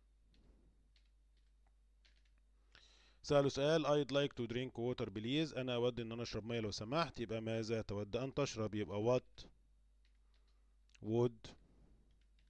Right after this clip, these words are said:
you like to drink؟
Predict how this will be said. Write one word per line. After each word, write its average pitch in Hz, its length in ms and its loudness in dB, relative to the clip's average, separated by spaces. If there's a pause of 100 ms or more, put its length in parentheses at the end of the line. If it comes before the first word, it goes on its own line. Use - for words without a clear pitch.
(1500)
you 113 460 0 (1600)
like 110 540 -2 (1600)
to 120 420 -2 (1120)
drink؟ 104 480 -8